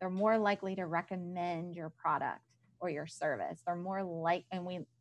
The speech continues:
I know you guys know this, but how, how, how is advocacy important in our business?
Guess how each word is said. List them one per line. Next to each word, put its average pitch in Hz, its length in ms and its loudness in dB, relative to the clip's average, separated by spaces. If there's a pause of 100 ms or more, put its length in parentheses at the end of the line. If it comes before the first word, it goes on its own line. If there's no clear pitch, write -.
(160)
I 185 100 4
know 214 140 6
you 196 220 4
guys 165 300 2
know 147 120 -2
this, 151 280 -2
but - 160 0 (480)
how, 208 160 8 (140)
how, 226 240 4 (100)
how 240 320 8
is 202 140 6 (140)
advocacy 175 1000 2 (260)
important 180 560 2
in 185 80 0
our 180 140 2
business? 196 480 0